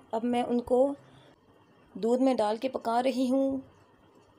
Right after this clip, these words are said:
और इतना पकाऊँगी कि जो सवैयाँ हैं हमारी गल जाएं। साथ ही मैंने यहाँ पे ड्राई डेट्स ले ली हैं, मैंने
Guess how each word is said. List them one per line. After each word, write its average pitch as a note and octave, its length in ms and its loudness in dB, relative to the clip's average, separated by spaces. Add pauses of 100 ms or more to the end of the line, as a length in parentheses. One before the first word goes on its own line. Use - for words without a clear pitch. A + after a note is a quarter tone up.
(1300)
और - 220 2
इतना C4 240 2
पकाऊँगी A#3+ 540 0
कि A#3+ 280 0
जो A3+ 180 -2
सवैयाँ A3 440 -2
हैं A#3+ 220 0
हमारी A3 580 -2
गल G3+ 260 4
जाएं। C4 320 0 (1800)
साथ A3+ 280 0
ही C4+ 60 2
मैंने B3 220 2
यहाँ G#3+ 320 -2
पे C4+ 100 2 (1900)
ड्राई A3 280 6
डेट्स A#3 360 2
ले C#4+ 120 2
ली C4 160 2
हैं, C4+ 140 2
मैंने C4+ 380 0